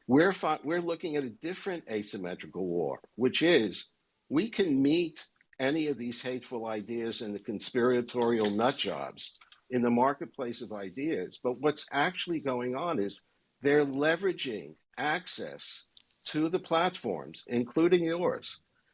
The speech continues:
in order to market their ideas, in order to recruit, in order to fundraise. So if we're in a debating society, I'm all with you, and with Alan Dershowitz, et cetera.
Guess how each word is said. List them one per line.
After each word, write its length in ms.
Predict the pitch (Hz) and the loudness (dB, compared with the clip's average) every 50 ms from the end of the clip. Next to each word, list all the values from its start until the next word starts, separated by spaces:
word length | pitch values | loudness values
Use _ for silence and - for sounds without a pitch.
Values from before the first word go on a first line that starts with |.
| _ _ - | _ _ 2
in 180 | 127 131 135 | 4 4 4
order 440 | 139 131 131 139 147 156 151 160 156 | 4 4 4 4 4 4 2 0 -2
to 320 | 156 - - 151 147 143 139 | -4 -4 -2 0 0 0 0
market 760 | 139 139 147 151 160 175 190 202 196 - - 151 123 92 - _ - - - _ _ _ _ _ - | 0 0 0 2 2 4 2 2 0 -4 -8 -10 -10 -10 -12 _ -20 -20 -20 _ _ _ _ _ -8
their 260 | 135 127 120 120 104 | -6 -6 -6 -6 -8
ideas, 840 | 120 113 110 107 95 - 107 98 95 92 90 90 104 117 - - - _ _ - | -8 -8 -8 -8 -10 -10 -10 -8 -6 -4 -4 -6 -6 -8 -10 -14 -16 _ _ 2
in 160 | 123 120 123 | 4 6 6
order 240 | 131 135 143 147 135 | 6 4 4 2 2
to 100 | 127 123 | 2 2
recruit, 840 | 110 107 113 110 - - - - 131 147 165 190 208 - - - - _ _ _ _ _ _ _ - | 2 2 0 -2 -6 -10 -4 2 4 6 6 6 4 0 -6 -14 -16 _ _ _ _ _ _ _ -2
in 160 | 120 117 117 | 0 2 4
order 260 | 127 123 123 123 123 110 | 4 6 4 4 2 0
to 100 | 104 92 | -4 -6
fundraise. 960 | - - - - 127 135 147 156 156 151 160 165 175 185 208 214 - - - - _ _ _ _ _ | -8 -10 -4 -2 0 0 0 0 0 0 0 0 0 -2 -4 -6 -8 -10 -12 -16 _ _ _ _ _
So 380 | - - - 147 143 143 135 - - _ _ _ _ _ _ | -8 -4 0 2 2 2 0 -2 -6 _ _ _ _ _ _
if 280 | 131 143 139 139 - | 2 2 2 2 0
we're 160 | 147 139 139 | 2 2 4
in 60 | 156 202 | 4 4
a 60 | 214 | 2
debating 500 | 202 190 139 123 151 156 170 185 202 180 | 2 0 -2 0 0 0 0 -2 -4 -6
society, 840 | - - 139 - - 120 107 104 101 101 104 104 117 120 127 135 - _ _ - - | -8 -10 -10 -8 -6 -6 -4 -2 -2 -2 -2 -2 -2 -2 -4 -6 -10 _ _ -4 -2
I'm 180 | 147 156 165 | -2 0 2
all 200 | 180 185 185 196 | 0 2 2 2
with 260 | 196 202 208 202 - | 4 2 2 0 -2
you, 240 | 175 160 135 104 101 | -2 -2 -2 -2 -2
and 80 | 107 101 | -2 -4
with 180 | 110 117 - | -6 -6 -4
Alan 300 | 156 143 151 160 156 160 | -4 -2 0 -2 -2 -2
Dershowitz, 600 | 147 151 156 175 156 - - 151 120 107 - - - | -2 -2 -2 -2 -2 -4 -4 -4 -6 -6 -8 -8 -12
et 100 | 107 - | -10 -4
cetera. 500 | - 139 135 139 139 - 92 87 76 | 0 0 0 0 0 -2 -2 -4 -4